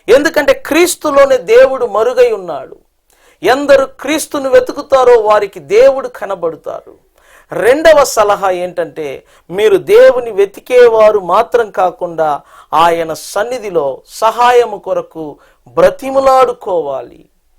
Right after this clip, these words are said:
అప్పుడు దేవుడు మిమ్మలను ఆశీర్వదిస్తాడు. మూడవదిగా చూడండి, నీవు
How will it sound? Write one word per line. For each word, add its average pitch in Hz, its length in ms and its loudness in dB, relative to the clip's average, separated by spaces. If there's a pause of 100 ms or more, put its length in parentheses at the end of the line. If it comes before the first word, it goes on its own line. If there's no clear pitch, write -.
(280)
అప్పుడు 233 400 -2
దేవుడు 226 500 2
మిమ్మలను 196 580 -8
ఆశీర్వదిస్తాడు. 156 1300 -8 (460)
మూడవదిగా 285 680 4 (120)
చూడండి, 214 540 -2 (480)
నీవు 247 800 -2